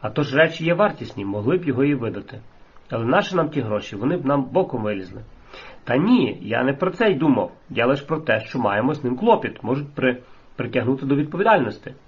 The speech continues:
Е, маєш чим журитися. Клопоту... Клопіт буду мати я, а не ти. Гірше, що без священника вмре, коли б можна дати знати отцеві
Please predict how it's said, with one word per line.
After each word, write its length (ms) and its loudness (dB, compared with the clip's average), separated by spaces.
Е, 320 8
маєш 340 4
чим 140 2
журитися. 540 0
Клопоту... 560 0
Клопіт 300 2
буду 200 2
мати 280 4
я, 200 6
а 120 4
не 100 -6
ти. 260 -12
Гірше, 240 0
що 200 -2
без 160 -2
священника 560 0
вмре, 260 -4
коли 220 0
б 60 -6
можна 280 2
дати 280 2
знати 340 -2
отцеві 380 0